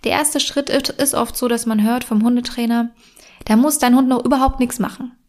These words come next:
sondern er soll jetzt erstmal das Wort kennenlernen. Der muss noch gar nichts machen.“ Ähm, und immer wenn man irgendwie hört, der Hund muss noch gar nichts machen, <laughs> dann befindet man sich meistens im Stadium der klassischen Konditionierung, weil da muss der Hund tatsächlich noch gar nichts machen.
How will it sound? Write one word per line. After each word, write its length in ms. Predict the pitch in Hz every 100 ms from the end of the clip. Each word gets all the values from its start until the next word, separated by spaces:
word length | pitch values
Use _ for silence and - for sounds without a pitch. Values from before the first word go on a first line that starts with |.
| _
sondern 460 | 214 226 233 240 226
er 100 | 226
soll 100 | 220
jetzt 120 | 247 247
erstmal 240 | - 226
das 140 | 208
Wort 220 | 196 185 -
kennenlernen. 640 | 196 190 208 214 196 196
Der 120 | 208
muss 160 | 233 247
noch 300 | 247 - -
gar 220 | 240 262
nichts 300 | 262 247 -
machen.“ 300 | 185 185 233 - - - - - -
Ähm, 220 | 220 208
und 180 | 226 226
immer 180 | 247
wenn 140 | 226 233
man 140 | 233
irgendwie 300 | - 220 214
hört, 220 | 220 220
der 80 | 214
Hund 140 | 226 233
muss 160 | 214
noch 180 | 208 -
gar 200 | 202 214
nichts 220 | 214 -
machen, 360 | 190 202 208 214 -
<laughs> 60 |
dann 340 | 208 220 214 208
befindet 400 | 208 208 220 214
man 160 | 196
sich 160 | 180 185
meistens 380 | 185 196 - -
im 100 | 190
Stadium 420 | - 180 180 180
der 120 | 190
klassischen 480 | - 190 190 - 190
Konditionierung, 680 | - 185 185 196 190 202 240 - - - - -
weil 120 | 196
da 60 | 196
muss 200 | 196 208
der 100 | 202
Hund 180 | 214 214
tatsächlich 380 | 226 - 190 202
noch 220 | 185 185
gar 160 | -
nichts 240 | 214 - -
machen. 260 | - -